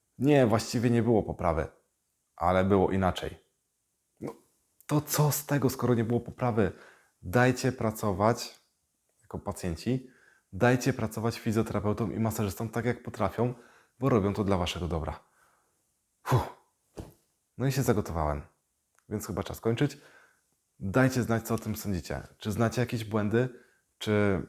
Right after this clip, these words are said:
może jakieś inne zachowania pacjentów was strasznie denerwują?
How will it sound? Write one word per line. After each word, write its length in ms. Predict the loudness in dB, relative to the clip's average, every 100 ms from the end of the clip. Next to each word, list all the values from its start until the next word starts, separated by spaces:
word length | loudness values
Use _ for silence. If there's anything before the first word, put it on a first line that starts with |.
| -12 -12
może 320 | -4 -2 -2
jakieś 260 | -4 -6
inne 240 | 0 2 2
zachowania 420 | 0 -2 -2 -2
pacjentów 400 | -6 -10 -8 -6
was 140 | -6
strasznie 400 | -8 -8 -8 -6
denerwują? 680 | -4 -2 -2 2 2 2